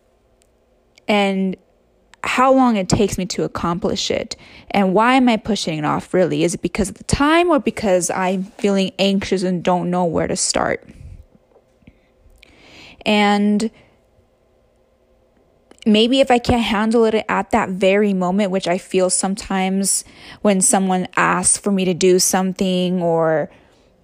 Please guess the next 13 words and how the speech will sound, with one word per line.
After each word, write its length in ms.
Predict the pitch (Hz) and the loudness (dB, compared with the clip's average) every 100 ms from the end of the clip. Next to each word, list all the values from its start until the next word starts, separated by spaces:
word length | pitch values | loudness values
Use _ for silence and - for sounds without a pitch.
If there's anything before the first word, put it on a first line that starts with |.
| _ _ - | _ _ -2
sends 360 | - 254 240 | 2 6 6
me 160 | 233 220 | 6 4
an 120 | 202 - | 2 0
email 840 | 208 208 202 196 190 196 196 196 196 | 0 2 2 2 2 2 2 2 2
or 100 | 180 | 2
a 100 | 180 | 0
text, 560 | - - 185 190 185 | -4 -4 -4 -4 -4
that 100 | 180 | -2
I 60 | 190 | -2
have 440 | 196 - 240 233 | -2 -2 -2 -2
to 260 | - - 214 | -10 -4 -4
drop 500 | 208 - 226 285 285 | -4 0 2 2 0
everything 800 | 254 240 214 208 - 170 170 175 | 2 2 2 -2 -6 -8 -8 -8